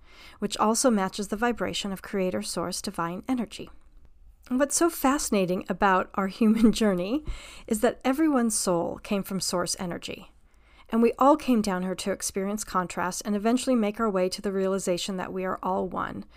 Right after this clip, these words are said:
We are all source energy. Yet for those of us on the twin flame journey, when we meet our twin flame, we're put on a fast track journey to source energy.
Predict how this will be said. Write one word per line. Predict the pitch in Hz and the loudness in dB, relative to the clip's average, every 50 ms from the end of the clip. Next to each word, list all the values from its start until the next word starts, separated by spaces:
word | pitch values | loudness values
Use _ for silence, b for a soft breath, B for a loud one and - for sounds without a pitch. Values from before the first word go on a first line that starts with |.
| b b b b b b b | b b b b b b b
We | 202 202 | 2 2
are | 202 202 - - | 4 4 2 2
all | 214 196 190 196 | 0 0 0 0
source | 190 - - 190 175 - 185 - - - | 0 0 -2 -2 -4 -4 -4 -6 -6 -4
energy. | - 214 202 196 185 - - - - - - - - - - - - _ _ - b b b b b b b b b b b b b b | -4 -4 -4 -4 -4 -6 -10 -12 -12 -14 -20 -20 -20 -20 -20 -20 -20 _ _ -20 b b b b b b b b b b b b b b
Yet | b 240 226 - | b 0 0 0
for | - 254 240 | 0 0 0
those | 208 240 254 302 294 294 | 2 4 4 4 4 2
of | 285 247 240 | 0 0 0
us | 220 214 - - - - - - - | 0 0 -2 -2 -4 -6 -8 -10 -6
on | - - | -4 -4
the | 98 - | -2 -4
twin | - - 107 98 92 | -4 -4 -4 -4 -4
flame | - 104 95 95 92 | -4 -6 -6 -6 -6
journey, | - - 254 294 320 262 202 - - 226 254 - - - | -2 0 2 4 4 4 2 0 -2 -4 -6 -8 -6 -2
when | 208 208 | 0 2
we | 208 202 | 4 4
meet | 202 196 208 | 4 4 2
our | 240 269 | 0 0
twin | 269 - 320 302 294 | 0 0 0 0 0
flame, | - - 202 190 185 185 190 - - | 0 -2 -4 -2 -2 -2 -4 -6 -4
we're | - 220 220 | -2 -2 -2
put | 214 - - 302 - | -2 -2 -2 -2 0
on | - 233 | 0 0
a | 226 214 | -2 -2
fast | - - - 226 240 254 254 - - - | -4 -4 -2 0 0 0 0 0 -2 -2
track | - 226 202 202 208 - | 0 0 0 0 0 -4
journey | - - 190 185 180 180 175 | -4 -2 -2 -2 -2 -2 -4
to | - 180 | -4 -4
source | - - 185 190 185 - - | -4 -4 -4 -4 -4 -4 -4
energy. | - 190 180 175 185 - - - - - - - | -4 -6 -6 -8 -8 -10 -10 -10 -12 -12 -14 -18